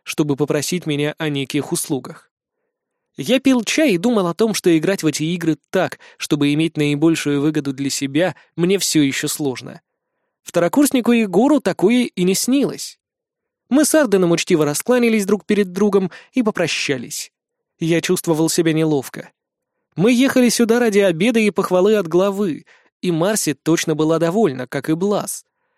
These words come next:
Но что-то более-менее дельное глава всё равно сделает только на сборе клана,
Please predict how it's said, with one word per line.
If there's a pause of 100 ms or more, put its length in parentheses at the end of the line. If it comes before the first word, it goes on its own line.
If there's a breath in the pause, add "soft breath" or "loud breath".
(280)
Но
что-то
более-менее
дельное
глава
всё
равно
сделает
только
на
сборе
клана,